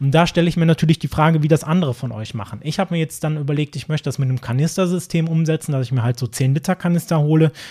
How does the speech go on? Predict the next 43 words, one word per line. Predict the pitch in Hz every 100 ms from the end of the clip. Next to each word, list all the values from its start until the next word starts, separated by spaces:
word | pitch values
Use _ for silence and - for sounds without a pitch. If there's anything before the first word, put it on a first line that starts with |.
| - 147
die | 139
halt | 135 120
mit | 127
verschiedenen | - 131 151 135 123
Schläuchen | - 139 151 - 131
verbinde. | 117 123 185 190 190 - - 139
Das | 131
Ganze | 127 139
muss | 135 139
dann | 135
natürlich | 127 143 131
auch | 123 139
relativ | 135 127 123 120
dicht | 170 -
sein | 165 156 160 - - -
und | 139 127
durch | 139
diese | - 131 120
Schläuche | 143 151 180 170
und | 139
den | 131 143
Luftdruck | 175 - 180 175 - - -
soll | 151 147
dann | 139 139
quasi | - 143 135
das | 127 131
Wasser, | 139 - 175 165
wenn | 143
es | 143
im | 143
ersten | 147 156 170
Kanister | - 151 151 - 123
ist, | 165 - - - -
mehr | 143
oder | 143 135
weniger | 151 147 143 143
schon | - 151
übergeleitet | 156 160 143 143 139 131
werden | 139 143
in | 131
den | 127
nächsten | 156 160 170
Kanister | - 156 160 - 165 151